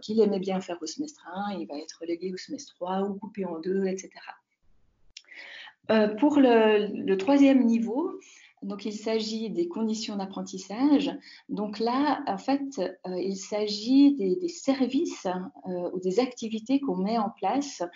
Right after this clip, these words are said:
comme soutien à l'apprentissage. Alors, dans un cer-, dans certaines institutions, c'est quelque chose qui est bien ancré. Je pense au, au service de soutien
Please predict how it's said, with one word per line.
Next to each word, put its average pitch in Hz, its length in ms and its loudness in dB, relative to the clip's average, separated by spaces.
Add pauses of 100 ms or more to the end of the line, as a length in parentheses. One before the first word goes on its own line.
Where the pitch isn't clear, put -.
(240)
comme 247 220 4
soutien 233 720 0
à 190 100 0
l'apprentissage. 190 760 -6 (540)
Alors, 220 280 4 (320)
dans 220 240 2
un 269 40 4
cer-, 254 440 2
dans 202 120 -2
certaines 226 400 -4
institutions, 214 800 2
c'est 294 160 2
quelque 196 300 -2
chose 254 420 -4
qui - 220 -8
est 175 60 -2
bien 196 320 -2
ancré. 190 460 0
Je 277 140 -4
pense 180 300 -10
au, 170 120 -2 (300)
au 175 80 -10
service 196 560 -4
de 165 80 0
soutien 185 640 -4